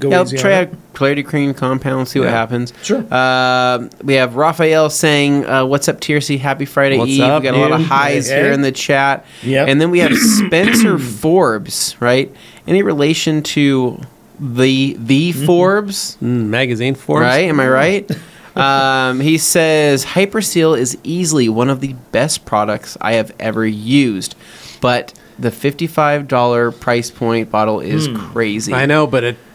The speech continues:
Speaker 3: it's nice. It's worth it.
Speaker 2: Um, yeah, it's tough, man. But think, you have to think about it. I mean,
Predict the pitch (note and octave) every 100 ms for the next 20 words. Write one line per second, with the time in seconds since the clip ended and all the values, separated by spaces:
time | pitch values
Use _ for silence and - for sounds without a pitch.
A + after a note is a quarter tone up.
0 | - - B2+ - C3 B2 G#2 - - -
1 | - C#3 C3 C3+ C3+ C3 C3 B2+ - B2+
2 | B2+ B2+ B2+ - C#3 B2 C3 A#2+ A#2+ A#2+
3 | D3 D3 C3 A#2+ C3+ A2+ G#2+ G#2+ - A#2+
4 | A#2 A2+